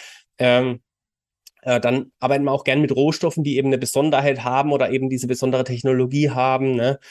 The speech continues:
Ähm, auch eine recht große Komplexität und Aufwand. Wenn das aber alles dann passt, dann gehen wir in die Praxis und da, äh, testet dann auch Forschung und Entwicklung, ob man's auch so umsetzen kann, wie man's eben dann theoretisch geplant hat, ne? Das funktioniert leider auch nicht immer.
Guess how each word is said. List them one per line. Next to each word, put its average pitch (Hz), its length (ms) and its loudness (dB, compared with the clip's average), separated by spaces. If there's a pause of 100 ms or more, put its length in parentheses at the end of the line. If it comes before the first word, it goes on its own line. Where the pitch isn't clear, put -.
(240)
Ähm, 123 400 2
auch 127 240 0
eine 131 160 -2
recht 127 180 -4
große 131 420 0
Komplexität 127 640 -6
und 110 80 -4
Aufwand. 165 460 -2 (240)
Wenn 170 120 4
das 220 120 2
aber 180 160 4
alles 151 200 2
dann 131 160 -4
passt, - 340 -2
dann 151 120 0
gehen 143 140 2
wir 139 60 2
in 131 40 0
die 123 80 0
Praxis 202 540 -4
und 147 220 -2
da, 156 640 2
äh, 147 40 -2
testet 143 440 -4
dann 131 160 -2
auch 131 260 -2
Forschung 135 300 -2
und 139 60 0
Entwicklung, 143 640 0 (300)
ob 131 120 0
man's 139 200 0
auch 127 120 -4
so 196 160 4
umsetzen 151 460 2
kann, 143 220 0
wie 156 80 2
man's 151 220 0
eben 147 300 -2
dann 147 400 0
theoretisch 147 460 0
geplant 135 400 0
hat, 123 160 -2
ne? 120 200 -2
Das 139 100 -10
funktioniert 139 380 0
leider 135 280 2
auch 147 140 0
nicht 147 200 -6
immer. 139 320 -2